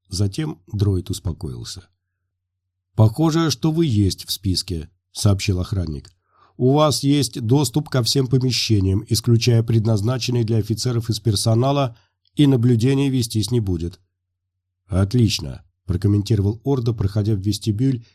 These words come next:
сияющий полированным мрамором. «Я очень частное лицо». Легко быть частным, когда на тебе броня. Никто не обращал внимания на клона внутри комплекса для вар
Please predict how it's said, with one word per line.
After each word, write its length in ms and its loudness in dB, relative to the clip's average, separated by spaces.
сияющий 580 2
полированным 600 2
мрамором. 520 -4
«Я 280 0
очень 400 4
частное 500 -2
лицо». 440 -10
Легко 460 4
быть 360 2
частным, 640 -2
когда 320 0
на 100 0
тебе 220 -4
броня. 480 -4
Никто 340 2
не 80 2
обращал 480 0
внимания 480 2
на 140 2
клона 280 2
внутри 420 0
комплекса 600 -2
для 180 2
вар 360 -4